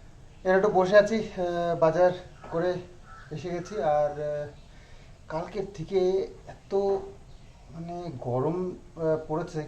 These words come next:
কি আর বলবো। আসলে বৃষ্টি হচ্ছে না কদিন, ব্যাস শুরু হয়ে গেছে গরম। তো এটা উচিত নয়, তাই না? হয় বৃষ্টি,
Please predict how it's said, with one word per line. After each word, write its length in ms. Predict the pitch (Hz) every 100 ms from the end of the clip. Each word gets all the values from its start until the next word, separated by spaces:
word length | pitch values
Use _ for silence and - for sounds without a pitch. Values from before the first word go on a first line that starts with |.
| -
কি 80 | 147
আর 80 | 127
বলবো। 360 | 117 110 104 - - - - - - - - - -
আসলে 320 | 147 147 165
বৃষ্টি 400 | 151 147 156 -
হচ্ছে 220 | 165 165 190
না 100 | 190
কদিন, 280 | 196 233 247 - - - - - -
ব্যাস 160 | 147 139 -
শুরু 180 | 151 151
হয়ে 180 | 151 151
গেছে 240 | 156 151
গরম। 280 | 127 117 101 98 - - - - - - - - - - -
তো 180 | 175
এটা 520 | 170 160 175 170 165 156 - - -
উচিত 260 | 180 185 - 123
নয়, 140 | 120 135
তাই 140 | 139
না? 80 | 107 - - - - - - - - -
হয় 180 | 170 196
বৃষ্টি, 480 | 175 185 - 196